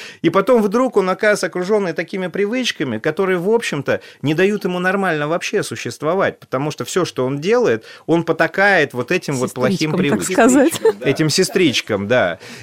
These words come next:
Speaker 1: И если он хочет, э, как-то по-настоящему измениться,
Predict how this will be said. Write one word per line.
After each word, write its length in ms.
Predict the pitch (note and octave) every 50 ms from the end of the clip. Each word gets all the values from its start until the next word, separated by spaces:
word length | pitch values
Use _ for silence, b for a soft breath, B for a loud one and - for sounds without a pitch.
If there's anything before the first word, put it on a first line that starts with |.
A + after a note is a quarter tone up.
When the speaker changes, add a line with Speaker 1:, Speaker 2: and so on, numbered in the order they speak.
| B
Speaker 1:
И 100 | - D3
если 600 | E3 E3+ F3 F3 F3 F3 E3+ E3 F#3 G3 F#3+ - G3
он 140 | G3 G3+ G3
хочет, 500 | - - A3+ G#3 F3 - - C3+ A2+ -
э, 260 | C#3 C3 C3 C3 B2+ B2
как-то 520 | - E3 D#3+ - - - C#3+ C3+ C3 B2+ A#2+
по-настоящему 680 | - C#3+ D3+ D3 - - E3 E3 D#3+ - F3+ F3 F3 F#3
измениться, 760 | F3+ F3+ G3 G#3 A3 B3 C#4 D4+ A#3 - - C3+ G2 E2+ -